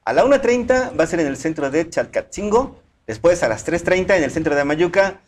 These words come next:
para terminar finalmente a las cinco treinta en el centro de Jantetelco, ahí en la explanada principal. Así que, pues ahí, viernes, re-, tomen nota,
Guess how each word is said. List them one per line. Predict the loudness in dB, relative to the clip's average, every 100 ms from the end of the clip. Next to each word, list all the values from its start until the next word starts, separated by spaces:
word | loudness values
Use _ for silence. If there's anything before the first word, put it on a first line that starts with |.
| _
para | 0 2 2
terminar | 2 2 0
finalmente | 0 2 2 2 2
a | 2
las | 0
cinco | -2 -2 -2
treinta | 0 0 2 0 -2
en | -6
el | -6
centro | -6 -6 -4 -2
de | 0 0 0 -4
Jantetelco, | -6 -6 -8 -10 -8 -8 -6 -6 -6
ahí | -4 -4
en | -4
la |
explanada | -6 -8 -6 -4 -4
principal. | -6 -12 0 2 2 -6 -20 -20 _
Así | -10 -6
que, | 0 4 4 4 2
pues | 0
ahí, | 2 0 -2 -6 0
viernes, | 2 2 0 -2 -6
re-, | -8 -6 -2
tomen | 0 2
nota, | 2 2 0